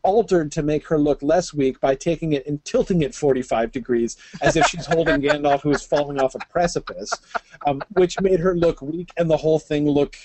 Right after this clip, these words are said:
irrational. I mean, it just, none of it made any sense, um, uh, when they changed the angle of it. Um, but remember,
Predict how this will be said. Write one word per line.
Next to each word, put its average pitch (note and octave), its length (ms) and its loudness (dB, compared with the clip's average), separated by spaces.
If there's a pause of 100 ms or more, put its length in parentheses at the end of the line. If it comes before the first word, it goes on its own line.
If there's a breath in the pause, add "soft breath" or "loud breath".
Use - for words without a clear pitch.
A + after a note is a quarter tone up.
irrational. C#3 840 -2
I C#3 120 0
mean, C#3+ 160 2
it C#3 100 2
just, - 380 -8
none F3 160 4
of D#3 120 0
it A#2+ 140 -4
made A#2+ 240 -2
any A#2+ 200 -4
sense, A#2 600 -6 (320 loud breath)
um, B2 380 0 (360 loud breath)
uh, C3+ 260 2
when C#3 260 -2
they C3+ 120 4
changed C3+ 360 -2
the B2 120 -2
angle C#3+ 380 2
of A2+ 100 -2
it. A2+ 160 -4 (380 loud breath)
Um, D#3 240 2 (140)
but G#3 280 -2
remember, A3+ 380 2